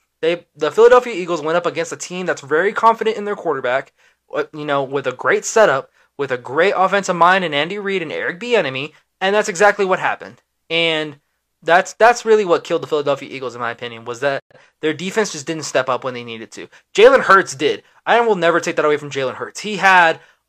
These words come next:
a great game he's probably ever had in his career. Barring the fumble, barring the fumble, he had the best game, hands down. But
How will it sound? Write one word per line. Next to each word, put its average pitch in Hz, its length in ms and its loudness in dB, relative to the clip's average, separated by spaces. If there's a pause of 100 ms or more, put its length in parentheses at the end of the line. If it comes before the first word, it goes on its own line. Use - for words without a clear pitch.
(160)
a 139 280 -2
great 147 540 -2
game 151 240 -2
he's 135 120 -12
probably 151 280 2
ever 127 180 -2
had 127 200 0
in 127 60 -10
his 117 120 -10
career. 123 420 -8 (300)
Barring 254 500 6
the 240 100 6
fumble, 170 640 0
barring 202 340 4
the 226 60 -2
fumble, 135 560 0 (840)
he 165 180 -2
had 156 80 4
the 139 100 -4
best 123 200 -2
game, 98 180 -12 (600)
hands 139 320 -12
down. 110 240 -14 (420)
But - 480 0